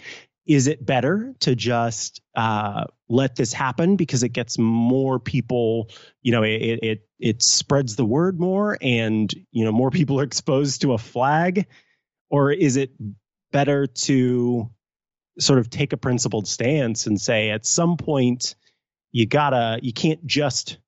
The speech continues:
you can't just get away with doing this time and time again.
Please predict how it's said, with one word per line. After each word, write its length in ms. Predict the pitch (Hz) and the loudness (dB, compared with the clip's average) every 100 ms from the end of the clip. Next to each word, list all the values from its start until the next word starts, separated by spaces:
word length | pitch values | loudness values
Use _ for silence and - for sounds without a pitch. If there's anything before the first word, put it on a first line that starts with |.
| _ _ _ _ | _ _ _ _
you 80 | - | 0
can't 340 | 202 214 175 | 2 2 0
just 540 | 117 139 147 131 - - 113 | -4 -2 0 -2 -10 -12 -2
get 160 | 139 | 2
away 340 | 135 117 120 123 | 2 2 0 0
with 240 | 113 101 | -2 -4
doing 280 | - 131 113 | -2 0 0
this 180 | 107 - | -2 -2
time 240 | - 110 | -2 -2
and 140 | 107 104 | -2 -2
time 180 | 104 | -2
again. 500 | 101 101 113 98 95 | -2 -2 -2 0 -2